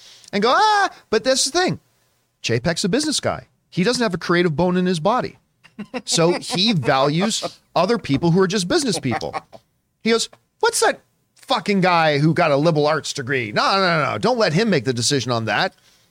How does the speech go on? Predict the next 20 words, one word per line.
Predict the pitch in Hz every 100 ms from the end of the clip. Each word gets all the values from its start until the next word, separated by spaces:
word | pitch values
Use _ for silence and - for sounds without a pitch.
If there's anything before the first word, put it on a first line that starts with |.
| -
I'll | 190
give | 294 233
it |
to | 247
my, | 226 220 214
uh, | 208
my | 202
lackey | 202 233 247 196
here | 160 143
who's | 131
been | 170 160
a | 151
faithful | - 202 190
business | 170 208 180
guy | - 165
to | 139
me | 135
for | 127
fifteen | 143 131 139
years. | 127